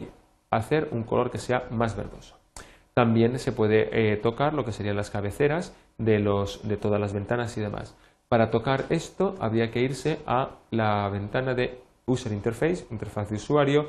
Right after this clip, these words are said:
y botones. En este sentido aparecen ahora bastantes más parámetros, puesto que esto controla todo lo que son las cabeceras de todas las ventanas. En este caso en concreto, por ejemplo, se va a modificar, pues,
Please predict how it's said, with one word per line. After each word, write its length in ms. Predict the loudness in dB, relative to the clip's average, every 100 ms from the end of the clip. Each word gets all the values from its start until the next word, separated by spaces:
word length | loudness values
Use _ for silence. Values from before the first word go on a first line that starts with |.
| -6 -16 _
y 260 | 2 2 -2 -2
botones. 520 | -2 -2 -8 -12 -20 _ _ _ _ _ _ _ _
En 120 | 0 0
este 160 | 0
sentido 440 | -2 0 0 0 0
aparecen 440 | 0 0 0 0
ahora 180 | 0 0
bastantes 560 | 0 -4 -4 -4 -4 -2
más 200 | -4 0
parámetros, 560 | 0 2 0 -2 -4 -6 -20 _
puesto 260 | -2 0 0
que 60 | 0
esto 180 | 0
controla 320 | -2 0 0 0
todo 140 | 0
lo 40 |
que 80 | -2
son 120 | -2
las 120 | -4 -2
cabeceras 580 | -6 -2 0 0 -2 -10 -20 _
de 140 | -2 2
todas 240 | 4 2
las 160 | 0 -4
ventanas. 460 | -8 -8 -12 -18 _ _ -4
En 80 | -2
este 140 | 0
caso 200 | -2 -4
en 80 | -2
concreto, 420 | -2 0 -2 -2
por 180 | -2 -4
ejemplo, 540 | 0 0 2 0 -2 -4 -20 _
se 220 | -2 0
va 320 | 2 0 0
a 280 | -2 0 0
modificar, 920 | 0 -4 -4 -6 -8 0 0 2 -2 -8 -6
pues, 540 | -2 0 -2 -4 -8